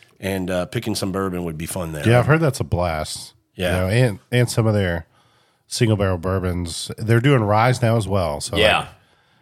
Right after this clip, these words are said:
Speaker 2: you know, a lot of people say, um,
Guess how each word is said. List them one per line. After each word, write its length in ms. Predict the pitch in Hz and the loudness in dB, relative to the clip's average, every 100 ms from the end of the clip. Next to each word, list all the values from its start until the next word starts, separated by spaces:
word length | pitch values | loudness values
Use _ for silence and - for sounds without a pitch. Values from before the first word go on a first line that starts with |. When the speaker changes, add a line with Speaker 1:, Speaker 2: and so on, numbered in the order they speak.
| _ | _
Speaker 2:
you 100 | - | -4
know, 200 | 95 82 - | -2 -2 -6
a 100 | 104 | 0
lot 160 | 113 113 | 2 4
of 60 | |
people 200 | - 120 107 | 2 0 0
say, 460 | 107 92 87 85 - _ _ - - - 117 120 | -2 -2 -4 -6 -12 _ _ -10 -10 -16 -12 -6
um, 500 | 90 80 78 80 | -4 -4 -6 -10